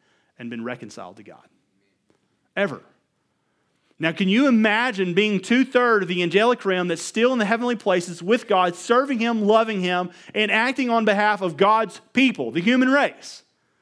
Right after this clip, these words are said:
And looking into this thing called salvation and wondering,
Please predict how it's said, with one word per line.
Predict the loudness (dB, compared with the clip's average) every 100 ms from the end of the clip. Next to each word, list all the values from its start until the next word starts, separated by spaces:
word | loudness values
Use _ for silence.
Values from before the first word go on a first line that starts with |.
| _ _ _ _ _ _ _ _ _ 0
And | 4
looking | 6 6 6 6
into | 4 4 2
this | 2 2
thing | 0 0
called | 0 0 2
salvation | 2 2 2 0 0 -2 -2
and | 0 4
wondering, | 4 4 2 0 0 -4 -10